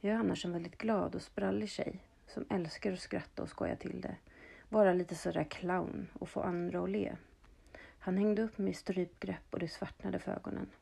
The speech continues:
Jag minns hur jag bara hann tänka, "Nu är det slut. Jag får äntligen frid."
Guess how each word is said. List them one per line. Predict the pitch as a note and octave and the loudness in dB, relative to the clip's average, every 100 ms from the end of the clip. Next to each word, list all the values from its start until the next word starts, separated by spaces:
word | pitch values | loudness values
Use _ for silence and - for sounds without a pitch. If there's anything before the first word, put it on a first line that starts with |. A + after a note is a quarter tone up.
| - - _ | -20 -20 _
Jag | - F#3+ | 2 6
minns | G3+ G3+ E3+ - | 6 6 2 -4
hur | - | -2
jag | E3+ E3 | 2 2
bara | E3+ E3+ E3+ | 0 -2 0
hann | E3 - A3 F#3+ | 0 0 0 2
tänka, | F#3+ F#3 E3+ - E3+ - - - - - | 2 0 0 -2 -2 -4 -12 -20 -20 -4
"Nu | G3+ G3+ | 2 4
är | |
det | F#3 | 4
slut. | - F#3+ F#3+ - - - - | 0 0 0 -2 -16 -20 -16
Jag | C#4 A3 | -4 -2
får | - - | 0 0
äntligen | F3 D#3 - E3 | 0 -2 0 -2
frid." | - G#3 G3 G3+ | 0 0 0 -2